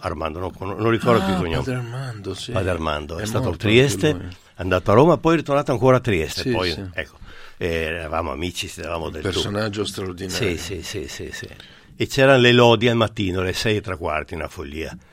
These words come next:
Speaker 1: con, proposta da un gruppo di giovani di C L. Io mi aggregai, quella Quaresima, cercai di andare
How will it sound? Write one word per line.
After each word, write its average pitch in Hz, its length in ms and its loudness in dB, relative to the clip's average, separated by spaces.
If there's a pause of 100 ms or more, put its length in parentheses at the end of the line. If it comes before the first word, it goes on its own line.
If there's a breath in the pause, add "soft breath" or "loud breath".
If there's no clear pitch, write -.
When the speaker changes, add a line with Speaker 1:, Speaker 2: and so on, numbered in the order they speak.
(300 loud breath)
Speaker 1:
con, 98 340 0
proposta 113 480 2
da 98 140 0
un 101 40 0
gruppo 101 320 0
di 87 140 -2
giovani 95 300 2
di 82 100 -4
C 78 320 -2
L. 69 160 -8 (420 soft breath)
Io 110 120 4
mi 101 140 2
aggregai, 98 760 0
quella 85 240 -4
Quaresima, 90 600 -4 (120)
cercai - 340 -8
di 78 60 -6
andare 80 360 -2